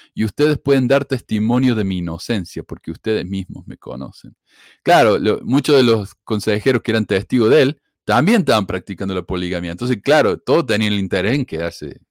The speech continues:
en silencio. "¿Qué cosa es que un hombre sea acusado de cometer adulterio y tener siete esposas cuando solo puedo encontrar una?".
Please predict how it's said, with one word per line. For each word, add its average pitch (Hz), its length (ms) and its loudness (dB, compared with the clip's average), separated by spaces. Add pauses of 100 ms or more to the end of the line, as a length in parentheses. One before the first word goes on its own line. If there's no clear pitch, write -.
en 80 120 -14
silencio. - 480 -6 (680)
"¿Qué 214 200 -2
cosa 175 380 2
es 135 100 0
que - 160 0
un 131 100 4
hombre 131 260 2
sea 127 200 0
acusado 120 440 0
de 98 100 0
cometer 92 420 -4
adulterio 104 480 0
y 107 40 2
tener 98 320 -2
siete 123 360 -2
esposas 85 580 -2 (380)
cuando 104 260 -2
solo 147 340 -2
puedo 139 360 -2
encontrar 98 640 -8
una?". 110 340 -8